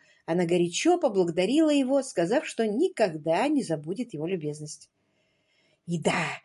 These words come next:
не помешало бы дать ему чаевые», прошептала она мне на ухо.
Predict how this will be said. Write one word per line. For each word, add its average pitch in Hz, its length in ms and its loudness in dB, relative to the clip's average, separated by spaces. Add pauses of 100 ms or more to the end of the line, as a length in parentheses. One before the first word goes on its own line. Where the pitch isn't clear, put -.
(180)
не 175 100 0
помешало 170 520 2
бы 214 100 4
дать 185 260 2
ему 214 160 0
чаевые», 185 960 2 (360)
прошептала 165 500 0
она 165 160 2
мне 170 160 2
на 165 180 2
ухо. 156 300 -6